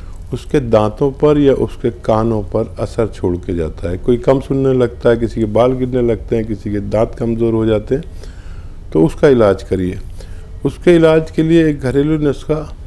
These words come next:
बताता हूँ, एक दवा भी बताता हूँ। अ, ल-, लिसोड़ा, उन्नाब, अलसी सौ सौ ग्राम लें और इसमें तीस ग्राम अपने किचन से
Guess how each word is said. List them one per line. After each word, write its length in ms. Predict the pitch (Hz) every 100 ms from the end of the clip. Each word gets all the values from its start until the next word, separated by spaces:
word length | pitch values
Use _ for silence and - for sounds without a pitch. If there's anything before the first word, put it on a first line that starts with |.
| 131
बताता 460 | 131 120 139 -
हूँ, 100 | 165
एक 120 | 135
दवा 180 | 120 107
भी 80 | 101
बताता 480 | 95 90 95 87 98
हूँ। 80 | 95
अ, 1700 | - - - - - - - - - - - - 113 110 107 107 107 - - - - - - - -
ल-, 280 | 120 113 110 - - -
लिसोड़ा, 720 | 123 127 143 135 143 170 - - - - - - - - - - - - 120
उन्नाब, 520 | 117 104 104 135 151 - - - - - - - - - - -
अलसी 400 | 120 120 - 160
सौ 220 | 151 - 143
सौ 160 | 135
ग्राम 360 | 113 107 101 95
लें 160 | 107 170 - - - -
और 120 | 117
इसमें 340 | 117 - 117 113 -
तीस 220 | 151 151
ग्राम 380 | 135 135 131 143 - - - - - 135
अपने 260 | 135 143
किचन 440 | 131 135 - 151 139
से 320 | - 135